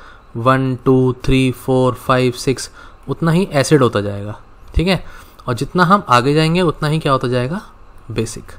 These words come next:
ठीक है। तो एचसीएल क्या है? एचसीएल आपका जो है एसिड है। एचसीएल क्या है? आपका एसिड है, ठीक है। चलो, सोप आपका बेसिक है,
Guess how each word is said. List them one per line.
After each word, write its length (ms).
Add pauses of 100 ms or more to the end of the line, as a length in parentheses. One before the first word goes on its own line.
(720)
ठीक 140
है। 120 (420)
तो 200
एचसीएल 460
क्या 140
है? 240 (420)
एचसीएल 580 (160)
आपका 320
जो 140
है 240
एसिड 320
है। 140 (1300)
एचसीएल 480
क्या 140
है? 100
आपका 380 (120)
एसिड 300
है, 100 (340)
ठीक 120
है। 120 (540)
चलो, 180
सोप 400 (120)
आपका 300
बेसिक 400
है, 100